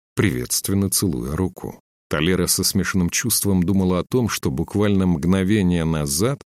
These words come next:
эту руку целовал совсем другой мужчина и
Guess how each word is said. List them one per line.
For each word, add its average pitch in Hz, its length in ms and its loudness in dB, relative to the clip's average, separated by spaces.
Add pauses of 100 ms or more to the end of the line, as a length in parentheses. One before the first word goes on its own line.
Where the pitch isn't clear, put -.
(320)
эту 120 240 0
руку 143 220 -2
целовал 123 440 2
совсем 113 640 2
другой 113 380 4
мужчина 113 720 0 (400)
и 107 360 2